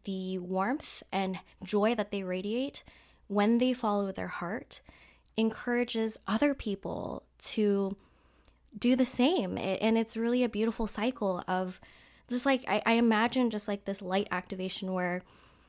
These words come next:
um, somebody is emitting and radiating light, and then that stream of light hits somebody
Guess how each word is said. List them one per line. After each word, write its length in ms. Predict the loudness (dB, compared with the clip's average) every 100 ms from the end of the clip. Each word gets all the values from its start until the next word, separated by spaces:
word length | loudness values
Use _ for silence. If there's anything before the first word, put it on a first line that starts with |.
| _ _
um, 460 | 2 2 2 -2 -4
somebody 560 | 0 2 4 4 2 0
is 220 | -2 -6 -4
emitting 460 | 2 4 4 4 2
and 120 | 0
radiating 520 | 0 2 2 0 -2
light, 380 | -2 0 2 0
and 140 | -2 -4
then 160 | -2
that 360 | 0 0 0 -6 -16 _ _
stream 380 | -4 2 4
of 160 | 4 4
light 200 | 0 0
hits 180 | -4 -4
somebody 320 | -4 -2 -4